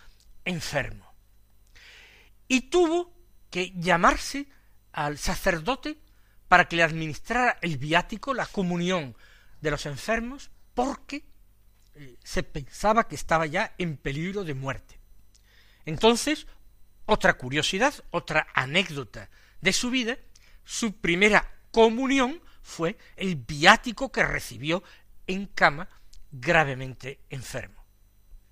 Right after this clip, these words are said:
Su tío está muy apurado, su tío Juan muy apurado,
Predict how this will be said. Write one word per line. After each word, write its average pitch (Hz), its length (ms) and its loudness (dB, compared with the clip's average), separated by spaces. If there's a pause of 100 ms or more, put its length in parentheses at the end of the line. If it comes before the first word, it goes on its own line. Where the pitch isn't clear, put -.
(920)
Su - 240 -2
tío 269 280 2
está 190 460 4
muy 226 280 -2
apurado, 202 640 2
su 143 160 -12
tío 147 240 -8
Juan 208 280 2
muy 143 200 -8
apurado, 160 560 0